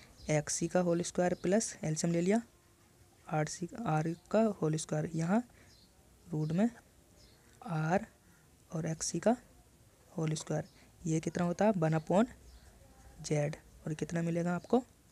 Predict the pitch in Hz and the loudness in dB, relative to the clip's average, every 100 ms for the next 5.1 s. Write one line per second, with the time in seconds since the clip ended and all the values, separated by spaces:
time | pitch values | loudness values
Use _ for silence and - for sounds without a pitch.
0 | - - - - - - - - - - | -20 -20 -20 -20 -20 -20 -20 -20 -20 -20
1 | - - - - - - - - - - | -20 -20 -20 -20 -20 -20 -20 -20 -20 -20
2 | - - - 170 175 170 170 185 226 - | -20 -20 -14 -6 -2 -2 0 0 -2 -8
3 | - - - - - 165 - 170 170 165 | -20 -20 -20 -20 -18 -6 -2 0 -2 -4
4 | - - 185 220 - - 160 156 160 170 | -10 -2 0 0 -2 -2 2 2 2 0
5 | 196 | 0